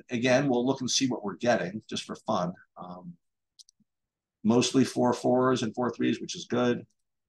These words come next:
and mostly Texas. Okay, I have no opinion on that. That's just what we're getting. So let's do, again, let's do contest sims, and I'm just curious to see what these look like. So contest sims, oh, so it doesn't carry over from DraftKings, which I guess is a good thing.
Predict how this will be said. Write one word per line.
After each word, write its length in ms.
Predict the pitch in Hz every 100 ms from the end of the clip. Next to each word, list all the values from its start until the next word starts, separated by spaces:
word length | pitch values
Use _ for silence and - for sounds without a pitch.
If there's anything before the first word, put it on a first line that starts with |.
| _ _
and 400 | 98 101 101 104
mostly 380 | 110 123 135 123
Texas. 720 | - 117 - - - - - _ 131
Okay, 140 | 127 - _ 104
I 60 |
have 120 | 104
no 100 | 98
opinion 360 | 85 165 156 156
on 120 | 147
that. 200 | 143 135
That's 140 | 113 104
just 160 | 104
what 100 | -
we're 120 | 90 175
getting. 160 | - _ _ _ _ _ _ _ _ _ _ _
So 200 | - 156
let's 260 | 147 165 -
do, 260 | 208 208
again, 360 | 180 165 190 120
let's 200 | 120 -
do 140 | 151
contest 500 | 147 143 160 139 120
sims, 240 | 123 113 110
and 80 | 110
I'm 100 | 113
just 200 | 113 -
curious 240 | 139 127
to 60 | -
see 160 | 123
what 200 | 117 120
these 200 | 117 110
look 160 | 127 -
like. 240 | 95 90
So 120 | -
contest 520 | 98 113 131 - - -
sims, 460 | 110 113 113 - -
oh, 300 | 190 110 -
so 280 | 127 113 -
it 140 | -
doesn't 260 | 156 156 160
carry 240 | 143 147
over 140 | 139 135
from 160 | 143
DraftKings, 540 | 120 107 - 113 147 -
which 260 | 113 - - 104
I 80 | 110
guess 220 | 107 113
is 120 | 113 104
a 40 |
good 200 | 113 -
thing. 160 | -